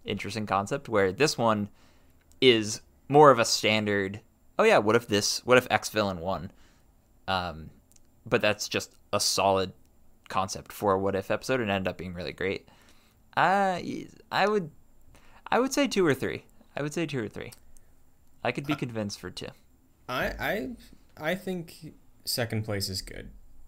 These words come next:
Speaker 1: Yeah.
Speaker 2: Because I, I do love that Fury episode, like, a lot. Um, but it kind of does have some of the pitfalls of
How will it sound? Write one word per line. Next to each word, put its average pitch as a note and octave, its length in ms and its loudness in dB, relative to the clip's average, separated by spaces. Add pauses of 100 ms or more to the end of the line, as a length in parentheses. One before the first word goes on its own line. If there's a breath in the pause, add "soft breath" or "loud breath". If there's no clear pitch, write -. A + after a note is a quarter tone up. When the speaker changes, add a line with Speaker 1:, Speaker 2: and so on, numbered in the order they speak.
(220)
Speaker 1:
Yeah. A2+ 120 -6
Speaker 2:
Because A#2 460 -4
I, B2+ 240 -4
I B2 40 -2
do D#3+ 180 -4
love A2+ 360 0
that A2 160 0
Fury G#2 340 -4
episode, B2 500 -4 (300)
like, G#2+ 140 -6
a F#2 40 -6
lot. F2 440 -6 (800)
Um, F2+ 460 -8 (600)
but G#2 760 -4 (340)
it A2+ 180 -2
kind A#2+ 300 -4
of A2 120 -4
does G#2+ 260 -2
have G2 260 -4
some G#2 160 -6
of G2 60 -8
the G2 80 -8
pitfalls G2 640 -6 (100)
of F#2+ 400 -6